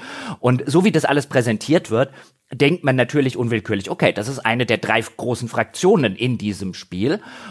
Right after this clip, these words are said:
und in gewisser Hinsicht ein Lore der Spielwelt angelegt. Die haben auch eine Botschaft zum Beispiel in dem New Atlantis, die teilweise, ähm, mal in der Hauptquest eine kleine Rolle spielt.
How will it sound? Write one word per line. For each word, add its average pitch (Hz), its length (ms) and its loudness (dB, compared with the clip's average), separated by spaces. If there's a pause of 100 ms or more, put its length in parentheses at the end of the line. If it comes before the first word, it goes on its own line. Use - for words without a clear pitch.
und 151 220 0
in 151 100 2
gewisser 160 320 4
Hinsicht 165 460 2
ein 135 160 -2
Lore 135 240 4
der 143 160 2
Spielwelt 120 480 0
angelegt. 123 480 0
Die 98 80 0
haben 107 100 2
auch 85 140 -4
eine 110 100 -2
Botschaft 180 640 0
zum 170 140 -2
Beispiel 147 440 0
in 135 140 0
dem 131 140 -2
New 131 140 0
Atlantis, 120 600 0
die 107 120 -12
teilweise, 98 600 2 (400)
ähm, 110 260 0
mal 110 220 2
in 113 80 0
der 107 140 2
Hauptquest 123 420 -2
eine 113 80 -4
kleine 101 300 0
Rolle 175 320 2
spielt. 143 420 -2